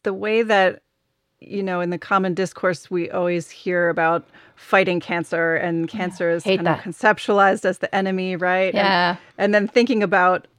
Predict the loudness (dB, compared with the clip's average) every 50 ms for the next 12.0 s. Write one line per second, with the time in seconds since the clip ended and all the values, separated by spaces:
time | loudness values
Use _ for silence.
0 | _ _ _ _ -6 -6 -4 -4 -4 -4 -2 -2 -2 -2 0 2 2 2 2 2
1 | -2 -4 -4 -6 -8 _ _ _ _ _ _ -6 -6 -6 -4 -2 0 0 0 0
2 | -2 -4 -4 -2 -2 0 -2 -2 -2 -2 -2 -2 -4 -6 -8 -8 -8 -8 -6 -4
3 | -4 -6 -6 -6 -6 -6 -4 -6 -6 -6 -8 -8 -6 -4 -2 0 0 0 0 -2
4 | -2 -4 -8 -8 -8 -8 -8 -10 -8 -6 -6 -6 -4 -4 -2 0 0 -2 -2 -4
5 | -10 -12 -14 _ _ _ _ _ -8 0 2 4 4 4 2 2 0 0 -2 0
6 | 2 4 4 4 4 2 -2 -4 0 0 0 0 0 -2 -10 -20 _ _ 0 2
7 | 2 2 2 0 0 0 -2 -2 0 2 4 4 4 4 4 2 2 2 0 0
8 | 0 -2 -2 -2 -2 -2 0 -2 -2 -4 -8 -4 0 0 2 2 2 0 0 0
9 | 0 -2 -2 -2 -2 -4 -6 -6 -8 -8 -8 -6 -4 -2 -4 -4 -4 -10 -16 -20
10 | _ _ _ _ _ _ _ -4 0 4 4 4 4 4 2 0 -4 -4 -6 -4
11 | -4 -4 -6 -6 -8 -10 -10 -10 -8 -8 -8 -8 -8 -8 -6 -6 -6 -8 -10